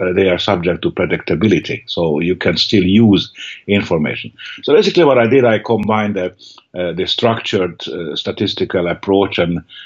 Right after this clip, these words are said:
and applied a, a, a recursive, uh, updating mechanism. Then I came back and then I started to consult for the United Nations, and that was the World Meteorological Organization.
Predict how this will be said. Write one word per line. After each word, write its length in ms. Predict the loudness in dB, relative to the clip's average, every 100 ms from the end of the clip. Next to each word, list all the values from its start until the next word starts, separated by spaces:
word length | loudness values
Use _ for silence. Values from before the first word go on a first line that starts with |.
| -10
and 160 | -4 0
applied 500 | 2 2 2 4 2
a, 260 | 0 0 -6 -18 -20 -8
a, 60 | -4 -2 -2 -6 -4
a 80 | 0
recursive, 720 | 2 2 2 2 4 0 0 -8 -6
uh, 380 | -4 -4 -2 -2
updating 420 | 0 0 -2 -4
mechanism. 540 | -4 -4 -4 -4 -4 -6 0
Then 220 | 2 4
I 260 | 4 2 2
came 260 | 0 0
back 260 | 0 -2 -2
and 100 | -6
then 140 | -4
I 40 | -4
started 360 | -4 -4 -4
to 60 | -6
consult 420 | -4 -4 -4 -8
for 160 | -6 -4
the 280 | -4 -6 -8 -18 _ _ _ _ -10 -4
United 360 | -2 0 0
Nations, 400 | 0 0 0 -4 -8 -14 _
and 120 | -4 -2
that 180 | -2
was 220 | -2 -4 0
the 180 | -2
World 600 | -2 -2 2 2 0 -2
Meteorological 840 | -2 -2 0 -2 -2 -2 -6 -4 -2
Organization. 1000 | -2 -2 -4 -6 -8 -8 -6 -6 -8